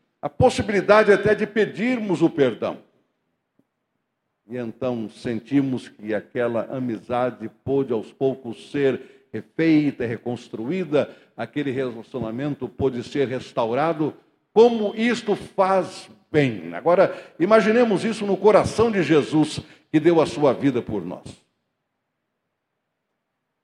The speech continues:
Um dos hinos muito cantados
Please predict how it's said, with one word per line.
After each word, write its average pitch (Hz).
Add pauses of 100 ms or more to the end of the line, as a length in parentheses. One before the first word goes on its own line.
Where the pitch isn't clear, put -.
(400)
Um 117
dos 120
hinos 135
muito 143
cantados 131